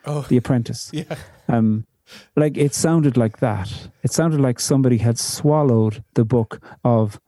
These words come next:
Speaker 2: absolutely meaningless business terminology
Speaker 1: Yeah.
Speaker 2: and was regurgitating it down the phone to me. And I was just saying,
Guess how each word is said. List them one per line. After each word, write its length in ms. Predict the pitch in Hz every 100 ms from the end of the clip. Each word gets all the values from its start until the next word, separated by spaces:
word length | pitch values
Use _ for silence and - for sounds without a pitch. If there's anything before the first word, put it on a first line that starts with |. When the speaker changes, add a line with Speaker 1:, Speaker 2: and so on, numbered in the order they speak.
| _ _ -
Speaker 2:
absolutely 720 | 180 - - 143 131 127 117
meaningless 640 | 117 127 131 123 113 107
business 360 | - 120 107 107
terminology 560 | - 104 104 98 107 -
Speaker 1:
Yeah. 160 | 117
Speaker 2:
and 140 | 120 127
was 140 | 120
regurgitating 920 | 117 120 107 127 120 117 120 101 107
it 80 | 107
down 200 | 120 107
the 60 | 101
phone 240 | 117 110
to 80 | 107
me. 140 | 117 110 _ - - - _ _ -
And 340 | 131 123 - - _ _
I 120 | 143 160
was 120 | 151
just 160 | 147
saying, 360 | - 139 131 127